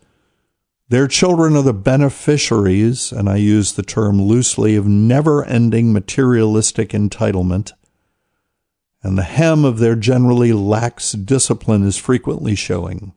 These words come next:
That's a scandal. On this basis, the secular world has every right to ask, "What's the point of being a Christian if Christians are having the same problems in their families that we are having in ours?"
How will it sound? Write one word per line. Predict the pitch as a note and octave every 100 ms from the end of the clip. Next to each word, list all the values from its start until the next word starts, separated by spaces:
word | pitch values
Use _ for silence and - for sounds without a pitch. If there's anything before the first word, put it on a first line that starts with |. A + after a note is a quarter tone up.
| _ -
That's | F3+ -
a | B2+
scandal. | - D3+ C3 A2 D2+ - _ _ _ _ _
On | B2+ D3+
this | D#3+ D#3
basis, | - A#2+ G#2+ - B2 - - _ _ _ _ _
the | -
secular | G#2 D3+ D3 C#3+ C3+ B2
world | B2 C3+ C3+
has | A#2+ A#2+ A2+ - E3+
every | F3+ G3 F#3+
right | C#3 C3+ C3+
to | - -
ask, | A#2+ G#2+ A#2 -
"What's | D#3+ G3 -
the | -
point | F#3+ A3 F#3+ A2+
of |
being | G#2 A#2 B2+
a | B2
Christian | - G2 - G2+ G#2 G#2+ _ _ _ _ _ _ _
if | - -
Christians | - F#3 - F3+ D3+
are | D3
having | C#3 C3+ C3
the | A#2+
same | A2 C#3 C#3+ C3
problems | C3+ B2 B2+ B2+ B2+ A#2+
in | A#2
their | A2 B2 B2
families | - G#2+ G#2 G#2+ A2 A2 - - _ _ _ -
that | -
we | B2 A#2
are | G#2+
having | G2 G#2+ G#2+ G#2
in | G2+
ours?" | F2+ D#2 D#2 E2 -